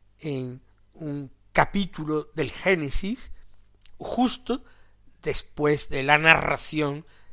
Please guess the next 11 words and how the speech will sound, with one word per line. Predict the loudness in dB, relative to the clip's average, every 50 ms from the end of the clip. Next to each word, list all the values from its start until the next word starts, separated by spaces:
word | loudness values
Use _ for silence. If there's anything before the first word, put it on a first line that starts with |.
| -16 -16 -16 -8
del | -6 -4 -4 -4 -4
diluvio. | -6 -6 -6 -6 -8 -10 -12 -16 -18 -20 -20 -20 -20 -20 -20 -20 -20 _ _ _ _ _ _ _ _ _ -20 -20 -20 -20 -20 _ _ _ -20 -20 -20 -20 -20 -20 -20 -20 -20 _ -20 -20 -20
De | -20 -18 -16 -14 -2 4 6 6 6
hecho, | 6 4 0 0 0 0 0 -2 -6 -18 _ _ -20 -20 _ _ _ -20 -20 -20 _ -20 -20 -20 _ -4
con | 0 0 2 4
la | 4 4 6
narración | 6 6 6 6 6 2 0 0 0 -2 0 0
del | 0 0 0
diluvio | -2 -2 0 0 2 2 2 2 2 2 2
se | 2 2 4
significa | 6 6 6 6 6 4 2 -2 -6 -4 -4 -2 0 0 0 -2 -2 -2 -2 -2 -2